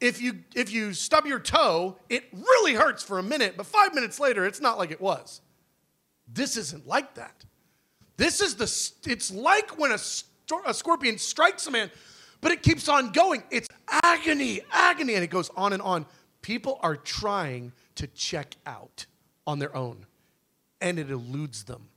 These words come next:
They can't die. They're trying to die. Let the reader understand, read between the lines here.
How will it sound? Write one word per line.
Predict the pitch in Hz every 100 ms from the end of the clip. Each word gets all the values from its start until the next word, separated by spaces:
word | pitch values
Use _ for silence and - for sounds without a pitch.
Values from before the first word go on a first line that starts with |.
| _ _ _
They | 160
can't | - 165 143 143
die. | 123 - - _ - - -
They're | 185
trying | - - 220 240 262 254
to | 240
die. | 208 180 - 110 _ -
Let | 139
the | 151
reader | 165 165
understand, | 160 180 185 180 185 _ -
read | 185
between | 147 170
the | 165
lines | 175 180
here. | 190 190